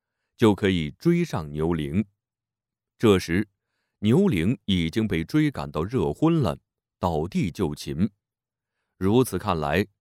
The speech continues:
人类长跑的起源竟然是为了吃肉。相比之下，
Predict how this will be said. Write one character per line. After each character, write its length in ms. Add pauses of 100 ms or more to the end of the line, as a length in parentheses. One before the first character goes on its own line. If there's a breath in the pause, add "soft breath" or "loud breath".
(380)
人 260
类 180
长 320
跑 220
的 100
起 240
源 380 (320)
竟 240
然 260
是 180
为 220
了 140
吃 300
肉。 280 (920)
相 280
比 200
之 180
下， 320